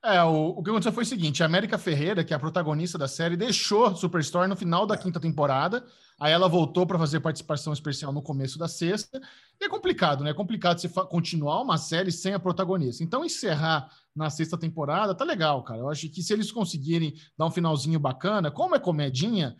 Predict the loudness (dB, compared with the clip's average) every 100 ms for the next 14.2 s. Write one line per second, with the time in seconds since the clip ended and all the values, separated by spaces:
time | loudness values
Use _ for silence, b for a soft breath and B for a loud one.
0 | b b -8 0 2 2 -2 -10 -14 -12
1 | -4 -2 -2 -2 -2 -2 -4 -6 -4 -4
2 | -2 -2 -2 -4 -4 -6 -2 -2 -2 B
3 | _ 0 2 4 4 4 4 4 4 2
4 | -2 -2 -2 -2 -4 -6 -4 -6 -2 0
5 | 0 -2 -8 B B -4 -2 -2 -2 0
6 | 0 -2 -2 -2 0 0 0 -2 -6 -6
7 | -6 -6 -6 -8 -10 -10 -6 -6 -4 -4
8 | 0 0 0 -2 -2 -6 -6 -4 -4 -6
9 | B B -2 0 0 -2 -2 0 2 0
10 | 0 -4 -2 2 2 2 -2 -4 -6 -8
11 | B B _ 4 6 4 2 2 4 2
12 | 4 4 6 2 2 0 2 2 0 -2
13 | -2 -2 0 2 2 4 2 4 2 2
14 | -2